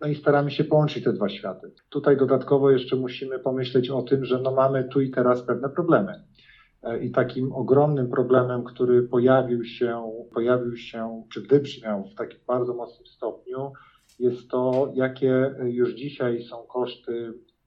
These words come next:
zakupu przez polskie przedsiębiorstwa energii elektrycznej i ciepła, bądź chłodu,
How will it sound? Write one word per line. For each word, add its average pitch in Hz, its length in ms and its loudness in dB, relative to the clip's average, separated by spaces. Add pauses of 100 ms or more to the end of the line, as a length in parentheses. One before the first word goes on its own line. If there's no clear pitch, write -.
(360)
zakupu 117 540 -8
przez 107 340 -10 (180)
polskie 120 320 -6
przedsiębiorstwa 110 1000 -4
energii 117 400 0
elektrycznej 117 600 -4
i 107 60 -2
ciepła, 113 460 -2 (460)
bądź 123 200 -2
chłodu, 117 460 2